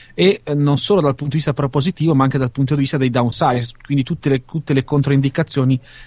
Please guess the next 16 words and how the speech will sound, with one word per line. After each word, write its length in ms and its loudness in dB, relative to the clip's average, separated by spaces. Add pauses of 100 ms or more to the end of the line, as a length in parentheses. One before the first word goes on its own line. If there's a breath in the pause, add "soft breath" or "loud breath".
(100)
per 140 0
ciascuna. 600 -2
E, 180 -4
e 60 -2
si, 260 -2
e 20 2
da, 180 0
dalla 240 0
lettura 340 -2
attenta 320 0
di 120 0
questo 300 -2
articolo 400 -2
si 180 -4
evince 320 0
come 380 0